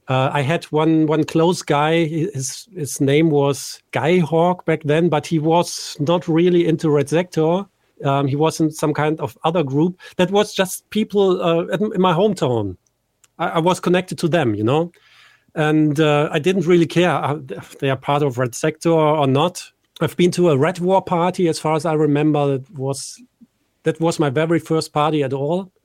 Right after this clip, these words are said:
You know, I was, like, sixteen, seventeen, eighteen years old, and I enjoyed boozing with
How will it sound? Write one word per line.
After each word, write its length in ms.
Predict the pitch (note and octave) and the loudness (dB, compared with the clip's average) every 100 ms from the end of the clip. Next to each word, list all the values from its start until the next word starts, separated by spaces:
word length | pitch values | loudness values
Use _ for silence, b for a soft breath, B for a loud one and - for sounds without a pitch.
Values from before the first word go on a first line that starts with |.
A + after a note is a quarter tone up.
| A#3 | 0
You 80 | G#3 | 2
know, 180 | F3 | 2
I 80 | E3+ | 2
was, 280 | E3 E3+ - | 0 0 0
like, 260 | E3 E3 - _ _ | 0 -2 -8 _ _
sixteen, 560 | - F#3 F3+ - F3 E3+ | -6 -4 -4 0 4 4
seventeen, 400 | D#3 E3 F3 D#3+ | 2 2 2 2
eighteen 340 | D3 E3 E3+ D3 | 4 2 4 2
years 280 | D3 E3 | 4 2
old, 340 | E3 D3+ D#3 D3+ | 0 2 2 2
and 140 | C#3+ | 0
I 160 | D3+ D3 - | 0 -2 -2
enjoyed 480 | D#3+ B2+ C#3+ D#3 C#3+ | -2 2 2 2 -2
boozing 580 | D#3 E3+ E3+ D#3 D3 C#3+ | -2 2 4 4 2 0
with 360 | D3+ - - | -2 -4 -14